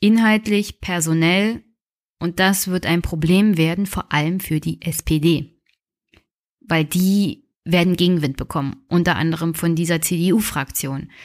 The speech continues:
Solche Themen wie Spurwechsel, wie Ausgaben des Arbeitsministers,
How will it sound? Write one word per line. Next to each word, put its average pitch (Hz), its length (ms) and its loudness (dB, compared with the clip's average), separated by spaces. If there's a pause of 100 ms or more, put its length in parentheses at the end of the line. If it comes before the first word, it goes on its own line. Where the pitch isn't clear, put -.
(420)
Solche 170 300 0
Themen 175 360 2
wie 147 140 0
Spurwechsel, 196 1120 0
wie 170 140 0
Ausgaben 170 840 -2
des 165 340 -6
Arbeitsministers, 170 1160 0